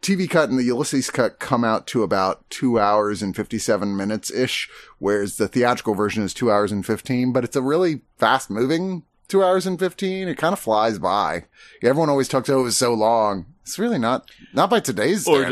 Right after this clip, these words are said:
Speaker 1: standards.
Speaker 2: it swim by?
Speaker 1: Oh, God, John. What are you turning, turning into Wright all of a sudden? <laughs> Uh,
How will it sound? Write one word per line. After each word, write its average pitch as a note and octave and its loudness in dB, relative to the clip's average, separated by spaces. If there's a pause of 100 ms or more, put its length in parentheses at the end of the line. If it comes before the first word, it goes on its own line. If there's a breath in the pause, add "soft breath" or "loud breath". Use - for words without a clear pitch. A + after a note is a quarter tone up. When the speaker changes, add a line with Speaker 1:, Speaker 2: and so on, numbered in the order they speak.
(180)
Speaker 1:
standards. B2+ -4
Speaker 2:
it C3+ 0
swim C#3 -4
by? G#2 0 (120)
Speaker 1:
Oh, F#2 -6
God, E2+ -12
John. D#2 -12 (340 soft breath)
What C3+ -4
are C#3 2
you A2+ 0
turning, A#2 0
turning C#3 0
into G#2+ 0
Wright F#2+ 0
all D3 2
of D#3 -4
a D#3+ 0
sudden? F3 0
<laughs> - -18 (640 loud breath)
Uh, D#3 4